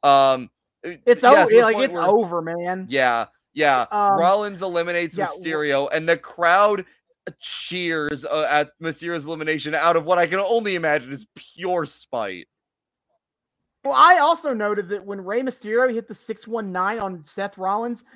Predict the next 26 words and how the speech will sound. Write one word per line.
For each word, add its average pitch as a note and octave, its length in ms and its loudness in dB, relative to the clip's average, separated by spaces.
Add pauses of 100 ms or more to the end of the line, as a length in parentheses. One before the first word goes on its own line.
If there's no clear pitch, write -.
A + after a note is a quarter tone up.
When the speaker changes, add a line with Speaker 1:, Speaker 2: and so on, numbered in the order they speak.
(120)
Speaker 2:
the A3 80 -4
crowd A3+ 580 2
booed D#3+ 400 -4 (840)
at F#3+ 60 0
him G#3 60 8
Speaker 1:
Yeah. A3+ 260 8
Speaker 2:
hitting A#2 140 -4
the F3+ 80 -10
six - 320 -12
one E3 260 -10
nine. D#3 440 -8
They A3 180 4
are C4 120 6
just G3 220 -8
Speaker 1:
Yeah, G#3+ 100 2
Speaker 2:
like, D#3 100 4
Speaker 1:
I C#3+ 120 -2
know. C3+ 420 -8 (120)
Speaker 2:
"Tonight, A3+ 580 2
Rey A3+ 280 0
Mysterio A#3 640 0
is G#3 120 -10
public G3 400 -4
enemy F3+ 320 -10
number F3+ 320 -12
one." B2 400 -16